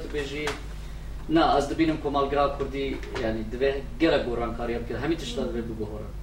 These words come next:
Speaker 1: ئەو تشتێک دیە، بەس یەکۆ لایەنێن پۆزتیڤ،
Speaker 2: مهم.
Speaker 1: یان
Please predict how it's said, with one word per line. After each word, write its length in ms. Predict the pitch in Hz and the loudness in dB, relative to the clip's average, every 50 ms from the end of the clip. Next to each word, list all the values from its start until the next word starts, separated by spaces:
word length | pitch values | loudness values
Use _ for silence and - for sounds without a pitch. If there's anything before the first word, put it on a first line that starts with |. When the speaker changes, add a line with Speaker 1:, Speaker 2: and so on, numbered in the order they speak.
| - - - - - - - - - - | -8 -8 -10 -10 -8 -10 -10 -8 -4 -2
Speaker 1:
ئەو 100 | - 131 | -2 -2
تشتێک 280 | - - - 156 147 131 - 156 | -2 -2 -2 0 0 0 0 2
دیە، 160 | 156 135 120 120 139 | 2 2 2 2 0
بەس 140 | 143 135 - - 147 | 0 0 0 0 -2
یەکۆ 240 | 143 139 - 147 151 147 - - - - - - - - - - - - - - 131 131 | -2 0 0 0 -2 -2 -2 -4 -8 -10 -10 -10 -10 -10 -10 -10 -10 -10 -8 -4 0 2
لایەنێن 340 | 143 147 160 156 156 147 147 - | 4 4 4 2 2 0 0 0
پۆزتیڤ، 540 | 190 185 - 180 165 - 160 151 151 143 - - - - - - - - - | 0 0 0 0 -2 -2 -2 -2 -2 -4 -6 -8 -8 -8 -8 -8 -10 -8 -8
Speaker 2:
مهم. 320 | 247 247 226 214 220 226 226 226 - - 131 135 | -6 -6 -4 -4 -4 -4 -4 -6 -6 -4 -2 0
Speaker 1:
یان 140 | 135 131 | 0 0